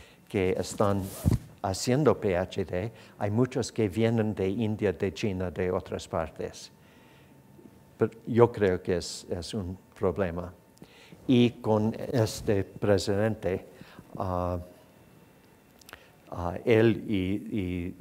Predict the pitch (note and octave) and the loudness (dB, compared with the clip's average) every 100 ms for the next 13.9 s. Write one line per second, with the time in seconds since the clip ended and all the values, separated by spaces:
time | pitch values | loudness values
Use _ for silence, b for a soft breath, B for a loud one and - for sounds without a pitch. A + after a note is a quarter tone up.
0 | - F#2+ F2 - - F#2 - - - G2+ | -8 -6 -6 -8 -4 -4 -4 -8 -6 -6
1 | F2+ D#2 - - B B B B - - | -4 -8 -14 -20 B B B B -8 0
2 | A2 G2 F#2 - G#2 G2+ F2 - - - | 2 2 0 0 2 2 0 -4 -8 -10
3 | G2 F2 E2+ - B B B B - - | -8 -6 -6 -10 B B B B -10 -2
4 | G2 F#2 G2 F#2 - F2+ E2 E2+ - - | -2 -2 -4 -4 -2 -2 -2 -8 -10 -6
5 | F#2 F2 - G2 F#2+ F#2 F2+ F#2 F2+ - | -4 -2 -2 -2 -2 -2 -2 -2 -2 -2
6 | F2+ - F2+ F#2 F#2+ - - G2 F2 G2 | -2 -2 -4 -4 -6 -8 -4 -4 0 4
7 | B2 C3+ C3+ B2+ B2 B B B - F#2 | 4 6 8 6 4 B B B -6 -2
8 | F#2 F2 - - - - - G#2 F2+ F2 | -2 -2 -8 -14 -20 -20 -8 -4 -4 -2
9 | F2+ F2+ - - - - C#3+ C3 F#2 - | -4 -4 -8 -12 -16 0 4 4 2 0
10 | F#2 - F#2 E2+ - G#2 F#2+ F#2 G2 F2+ | -2 0 -2 -4 -4 -2 -2 -2 -6 -4
11 | G2 F2+ E2+ B B B G2+ F2 - G#2 | -2 -2 -4 B B B -2 -2 0 0
12 | F2 - A#2 A2+ G#2 - B B - - | 0 2 2 2 2 -4 B B -12 -4
13 | F2+ F2 - - A#2 B2 - G2+ F#2 | -2 -2 -6 0 2 2 -2 -4 -4